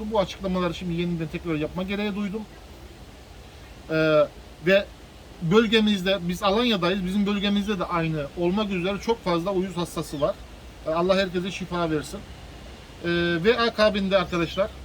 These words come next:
e, dört gün kullandığımız, e, bu karışımın, e, arkasında,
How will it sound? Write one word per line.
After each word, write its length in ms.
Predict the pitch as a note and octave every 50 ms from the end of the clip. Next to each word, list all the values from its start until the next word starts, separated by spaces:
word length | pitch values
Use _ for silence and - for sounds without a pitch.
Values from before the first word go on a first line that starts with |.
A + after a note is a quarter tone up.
| - - - - - -
e, 60 | E3 D#3+ D#3+ D#3 D#3 D3+ D3+ D3+ D#3 D3+ D#3+ D#3 C#3+ C#3 D#3+
dört 220 | G#3+ A3+ - -
gün 120 | B3 A#3
kullandığımız, 1040 | G3 G3+ A3+ A3 G#3+ G#3 G3+ G3+ F#3+ G3+ G3+ G3 G3 G3+ G3+ F3+ - - - - - G3
e, 40 | F3+ F3 E3+ E3+ E3 E3 D#3+ D#3+ D#3 D#3 D#3 D3+ D3+ D3 D3 D3 D3 C#3+ C#3+ C#3+ C#3 C#3 - - - - - - - - - - - - - - - - - - - - -
bu 240 | G3 E3 F3+ F#3+ -
karışımın, 500 | - G#3 G3+ G#3 G3 - G#3+ G#3 G#3 G3+
e, 320 | G3+ - G3+ F#3 F#3 F#3+ - A3+ - - - - - - - - - - - - - - - - - - -
arkasında, 680 | F#3 F#3 F3+ - G3+ F#3+ G#3+ G3+ G3 F#3+ G3+ G#3+ A3+